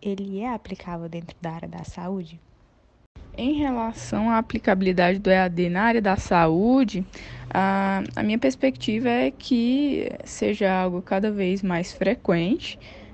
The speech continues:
Speaker 2: né? O E A D é uma realidade, é, e uma possibilidade, né?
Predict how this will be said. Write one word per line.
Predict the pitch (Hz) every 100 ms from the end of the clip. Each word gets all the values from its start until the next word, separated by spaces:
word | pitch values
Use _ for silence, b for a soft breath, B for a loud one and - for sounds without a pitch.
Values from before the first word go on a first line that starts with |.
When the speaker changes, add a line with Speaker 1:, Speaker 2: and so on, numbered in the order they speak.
| -
Speaker 2:
né? | 170 185
O | 220
E | 190
A | 185
D | 180 175 170 170
é | 202
uma | 220 214 196
realidade, | 196 170 170 220 185 160 175 220 233 - B B B B B -
é, | 165 165 165
e | 175 180
uma | 180
possibilidade, | 185 190 - 180 220 190 147 185 233 254 247 -
né? | - 160 208